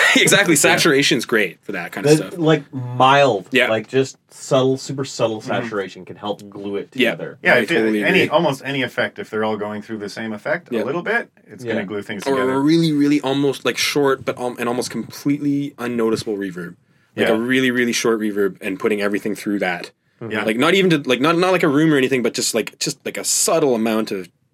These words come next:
Speaker 1: weird air kind of around the sound could kinda, I could find, could kinda glue it together. Even on stuff that you wouldn't normally put reverb on, too, like, even, like, bassier things or something like
Speaker 3: Mm-hmm.
Speaker 1: that. Um, I find can kinda just, you know, that puts it into a,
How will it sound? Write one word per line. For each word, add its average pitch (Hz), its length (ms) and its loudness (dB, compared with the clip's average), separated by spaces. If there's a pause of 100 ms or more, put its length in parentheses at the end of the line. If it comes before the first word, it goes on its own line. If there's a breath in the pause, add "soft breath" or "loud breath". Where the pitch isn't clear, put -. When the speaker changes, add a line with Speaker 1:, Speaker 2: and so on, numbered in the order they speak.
(260)
Speaker 1:
weird 110 360 -2
air 101 280 -4
kind 101 200 -8
of 95 80 -8
around 95 200 -6
the 90 60 -10
sound 90 220 -8
could 90 100 -12
kinda, 95 260 -6
I 92 140 -10
could - 160 -10
find, 90 240 -6
could - 140 -18
kinda 92 180 -12
glue 90 160 -6
it 87 80 -8
together. 95 200 -8
Even 175 140 0
on 196 120 4
stuff 143 220 -2
that 127 80 -2
you 110 100 -6
wouldn't 110 160 -2
normally 95 240 -6
put 98 120 -8
reverb 90 300 -8
on, 85 160 -14
too, 85 220 -12
like, 82 180 -14
even, 85 140 -16
like, 82 180 -16
bassier 85 400 -12
things 85 260 -16
or 85 60 -18
something - 260 -18
like - 120 -14
Speaker 3:
Mm-hmm. 101 100 -10
Speaker 1:
that. 76 140 -12 (600 soft breath)
Um, 98 140 -8
I 95 80 -2
find 98 260 0
can 92 100 -6
kinda 92 220 -4
just, 90 220 -10 (220)
you 87 80 -16
know, - 60 -20
that 101 160 -4
puts 127 200 0
it 113 80 2
into 95 420 -2
a, 85 200 -6